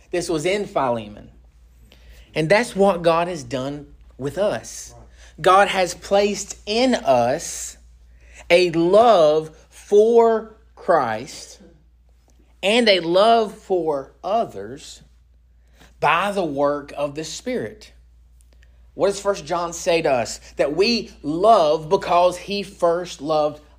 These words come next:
us. It is the love of God that has produced in us the love for others.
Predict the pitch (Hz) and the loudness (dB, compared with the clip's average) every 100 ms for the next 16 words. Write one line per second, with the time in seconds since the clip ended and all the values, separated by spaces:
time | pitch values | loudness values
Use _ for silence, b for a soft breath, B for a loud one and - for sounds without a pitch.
0 | - 180 165 101 - B - 185 175 190 | -6 -2 -2 -2 -8 B -2 0 2 2
1 | 170 160 180 220 233 214 185 175 156 156 | 2 2 4 6 4 4 0 -4 -2 -2
2 | 165 151 156 165 151 170 165 - 165 143 | 0 -2 -2 -4 -2 -6 -6 -12 -10 -6
3 | 190 202 - - 214 247 254 160 151 170 | -6 -8 -10 -8 2 4 4 2 0 -2
4 | - - B - 185 160 165 165 175 175 | -6 -12 B -2 0 2 0 0 -4 -2
5 | 175 196 123 98 - - | 0 0 -2 -10 -16 -20